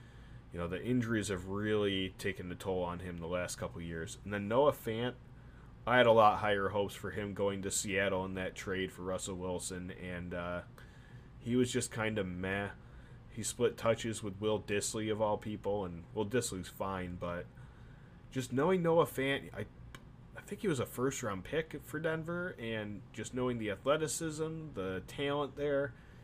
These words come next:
I expected a lot more out of him. So I was really disappointed in what he did in Seattle, and he had a few moments, but I don't know. I, I think this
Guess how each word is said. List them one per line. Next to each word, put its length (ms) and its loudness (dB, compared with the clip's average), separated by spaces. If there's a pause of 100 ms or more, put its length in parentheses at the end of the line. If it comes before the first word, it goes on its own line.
(920)
I 120 2
expected 480 4
a 40 6
lot 240 8
more 240 8
out 140 8
of 60 0
him. 180 -6
So 160 -2
I 80 4
was 160 0
really 220 0
disappointed 640 0
in 160 -2
what 160 2
he 180 -6
did 300 -4
in 160 -6
Seattle, 640 0
and 160 -8 (240)
he 140 2
had 120 8
a 60 4
few 220 -2
moments, 640 -2
but 240 -2 (1000)
I 140 -2
don't 100 0
know. 140 0
I, 260 2
I 140 -4
think 280 -6
this 220 -6